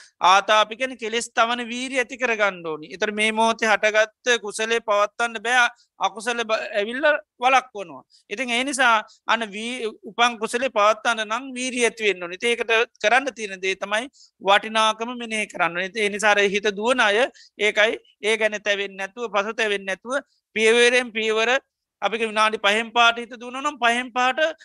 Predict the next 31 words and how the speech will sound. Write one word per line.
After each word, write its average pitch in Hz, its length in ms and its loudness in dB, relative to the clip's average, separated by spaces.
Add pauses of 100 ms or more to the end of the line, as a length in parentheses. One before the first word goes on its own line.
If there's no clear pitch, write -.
(140)
භාවනාවේ 233 680 -2
ආනිසංස 233 420 -6
හිතන්න 185 340 -2
ඕනේ. 147 280 -8 (960)
අන්න 233 240 4
එතකොට 247 340 4
පුළුවන්කම 226 520 2
තියෙනවා. 208 520 0
එතකොට 226 300 2 (400)
අර 247 120 -2
උපන් 247 340 -2
කුසලයේ 262 300 -12
දිගට 247 460 0
පවත්වන්න 226 400 -2
පුළුවන්. 262 180 -8
ඇයි? 262 200 -2
ඒ - 20 -10
ඡන්දය 254 420 -2
තියෙන 214 300 -8
නිසා. 170 300 -4 (220)
එතකොට 202 380 0
ඡන්දය 233 400 2
අඩු 214 160 2
නිසා 262 280 -2
තමයි 220 200 -8
අපි 202 160 -10
දකින්න 202 400 -6
ඕනේ 196 160 -6
අපේ 196 160 -6
හිත 190 160 -8
දුවන්නේ. 196 560 0